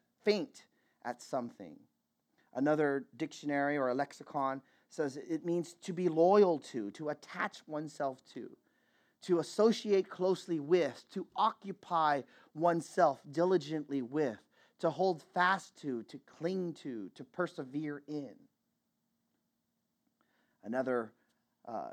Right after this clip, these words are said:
are you getting the drift? Another dictionary says it means to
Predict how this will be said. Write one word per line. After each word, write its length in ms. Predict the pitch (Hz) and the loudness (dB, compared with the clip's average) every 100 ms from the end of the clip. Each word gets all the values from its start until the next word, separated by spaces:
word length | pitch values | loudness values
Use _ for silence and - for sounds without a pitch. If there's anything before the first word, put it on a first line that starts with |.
| - - | -10 -2
are 80 | |
you 80 | 151 | 0
getting 280 | 147 190 196 | 4 2 2
the 60 | 170 | 4
drift? 420 | 214 190 - - _ _ _ _ _ _ _ _ _ _ - | 6 6 2 -20 _ _ _ _ _ _ _ _ _ _ -6
Another 640 | 131 170 175 165 156 143 - 139 | 2 6 8 8 6 2 -10 -2
dictionary 600 | 185 - 180 165 156 156 | -2 0 2 2 2 -2
says 400 | - 160 147 143 | -2 0 -2 -6
it 160 | 160 160 | -10 -8
means 240 | 180 175 | -8 -8
to 200 | - 202 | -6 -6